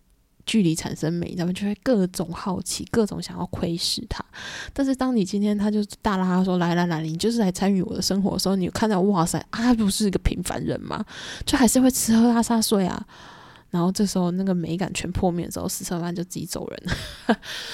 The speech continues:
哦，我是觉得N C T不能用这一招啊，但是我觉得 Robert Pattinson 可以想到这一招，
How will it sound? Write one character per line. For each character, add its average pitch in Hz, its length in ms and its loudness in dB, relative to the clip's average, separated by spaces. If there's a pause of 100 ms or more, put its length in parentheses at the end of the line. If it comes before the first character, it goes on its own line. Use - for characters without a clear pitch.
(380)
哦， 254 120 0 (160)
我 190 160 0
是 285 180 -4
觉 226 160 0
得 190 100 2
N 202 180 0
C 208 160 2
T 202 120 0
不 196 160 -4
能 180 80 -4
用 185 200 -2
这 185 100 -4
一 175 140 -4
招 165 180 -6
啊， - 160 -10
但 247 160 -2
是 226 180 -4
我 208 160 -2
觉 202 120 -4
得 208 120 -2 (600)
Robert 233 240 0
Pattinson 220 440 2
可 185 80 0
以 185 60 2
想 180 180 -2
到 160 140 -2
这 180 140 -4
一 175 80 0
招， 170 280 -4